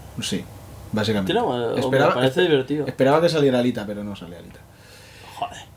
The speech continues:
Speaker 2: Yo esperaba que saliese Jonathan.
Speaker 1: ¿Qué Jonathan?
Speaker 2: Venga,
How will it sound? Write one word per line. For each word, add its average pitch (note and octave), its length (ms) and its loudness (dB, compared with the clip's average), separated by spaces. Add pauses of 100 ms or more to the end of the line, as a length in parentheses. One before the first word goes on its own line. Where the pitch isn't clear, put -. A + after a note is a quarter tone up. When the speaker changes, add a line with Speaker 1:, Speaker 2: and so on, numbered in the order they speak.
(400)
Speaker 2:
Yo C#3 60 4
esperaba C3+ 400 4
que C3 100 0
saliese C3+ 440 2
Jonathan. A#2+ 600 -2 (520)
Speaker 1:
¿Qué B2 120 -8
Jonathan? C#3 380 -6 (680)
Speaker 2:
Venga, - 320 -20